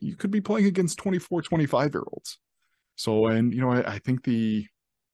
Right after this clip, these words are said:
the push for international student athletes coming into the American college game, it just means more talent, domestic talent, is trickling down to, to D three. So I, I mean,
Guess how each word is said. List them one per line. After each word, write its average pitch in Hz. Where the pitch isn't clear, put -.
the -
push -
for 110
international 117
student 110
athletes 110
coming 117
into 110
the 117
American 117
college 117
game, 120
it -
just -
means 147
more 117
talent, 117
domestic 123
talent, 101
is -
trickling 135
down 117
to, 95
to -
D 101
three. 104
So 110
I, 104
I 123
mean, 110